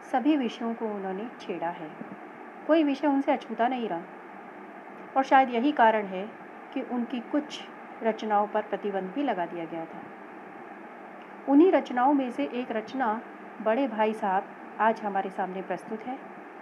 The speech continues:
जो कक्षा दसवीं के छात्रों को पढ़ाई जाती है। बड़े भाई साहब पाठ में आज की शिक्षा व्यवस्था पर व्यंग्य किया गया है।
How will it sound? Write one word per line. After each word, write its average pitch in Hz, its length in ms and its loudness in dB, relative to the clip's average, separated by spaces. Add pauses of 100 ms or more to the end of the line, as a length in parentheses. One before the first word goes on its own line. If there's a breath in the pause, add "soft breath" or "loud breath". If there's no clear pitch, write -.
(120)
जो 233 100 -2
कक्षा 214 320 -2
दसवीं 202 360 -4
के 214 160 0
छात्रों 202 400 0
को 202 120 -6
पढ़ाई 170 380 -4
जाती 196 260 -2
है। 220 180 -8 (1900 loud breath)
बड़े 262 240 6
भाई 214 240 6
साहब 160 240 -2 (1600)
पाठ 220 280 4
में 226 240 0 (420)
आज 214 260 6
की 262 120 -8
शिक्षा - 400 -2
व्यवस्था 214 460 0
पर 220 200 0
व्यंग्य 202 360 0
किया 190 240 -4
गया 175 200 -2
है। 156 160 -6